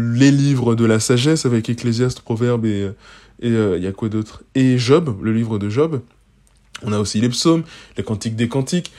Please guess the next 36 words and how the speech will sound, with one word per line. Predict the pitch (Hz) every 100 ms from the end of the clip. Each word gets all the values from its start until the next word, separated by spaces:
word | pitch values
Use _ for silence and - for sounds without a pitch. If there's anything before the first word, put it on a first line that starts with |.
| - _
euh, | 117 117 113 117 113 110
le | 107
livre | 110 113
de | 104
Chroniques, | 117 - 139 156 147
et |
cetera. | 117 120 120 127 147 151
Le | 139
Pent-, | 123 117 -
enfin, | - - - _ _
on, | - 123 -
on | 117
a, | 135 143 -
on | 127
a | 135
plein | 135 180
de | 170
catégories | 135 135 120 117
dans, | 120 107 101 - - -
dans | 113
la | 104
Bible. | 135 190 147 - - - - - _ - _ _ _ _
Si | - -
vous | 180 170
voulez | 156 156 156 147 135 _ _
commencer | - 160 151 - 151 139 - _ - -
à | 120
lire | 131 139
la | 131
Bible, | 120 135 131
à | 113
connaître | - 175 160 151 -
la | 127
Bible | 120 135 120
en | 101
entier, | 101 - 156